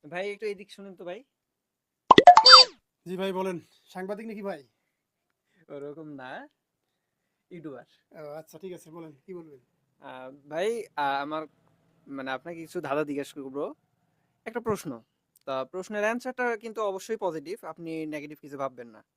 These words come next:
Speaker 1: নেগেটিভলি
Speaker 2: আচ্ছা, আচ্ছা।
Speaker 1: একদমই ভাবা যাবে না।
Speaker 2: আচ্ছা, ঠিক
Speaker 1: তা
Speaker 2: আছে।
Speaker 1: প্রশ্নটা বলি নাকি?
Speaker 2: আচ্ছা, বলেন, আপনি বলেন। দেখি,
Speaker 1: আহ,
Speaker 2: চেষ্টা করি।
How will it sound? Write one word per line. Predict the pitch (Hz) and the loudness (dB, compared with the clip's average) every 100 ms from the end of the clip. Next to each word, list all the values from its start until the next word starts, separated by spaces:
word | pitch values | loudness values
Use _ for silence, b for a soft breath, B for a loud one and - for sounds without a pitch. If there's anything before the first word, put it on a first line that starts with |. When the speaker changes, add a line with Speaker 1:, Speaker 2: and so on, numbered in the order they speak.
| _ _ | _ _
Speaker 1:
নেগেটিভলি | 151 147 165 160 | -8 -6 -6 -6
Speaker 2:
আচ্ছা, | 170 | -4
আচ্ছা। | 156 156 | -2 0
Speaker 1:
একদমই | 170 | 0
ভাবা | 170 262 254 | 0 -2 -6
যাবে | 139 135 | -12 -14
না। | 143 254 _ | -16 -20 _
Speaker 2:
আচ্ছা, | 170 151 160 | -20 -20 -18
ঠিক | - | -8
Speaker 1:
তা | 135 | -6
Speaker 2:
আছে। | |
Speaker 1:
প্রশ্নটা | 185 185 202 190 | -6 -4 0 2
বলি | 196 147 | 2 0
নাকি? | 156 139 123 | -10 -14 -16
Speaker 2:
আচ্ছা, | - 226 | -16 -14
বলেন, | 233 214 | -12 -12
আপনি | 180 | -14
বলেন। | 170 165 170 _ _ _ - | -18 -20 -20 _ _ _ -16
দেখি, | 180 | -10
Speaker 1:
আহ, | 120 | -10
Speaker 2:
চেষ্টা | - 175 | -8 -12
করি। | 165 | -14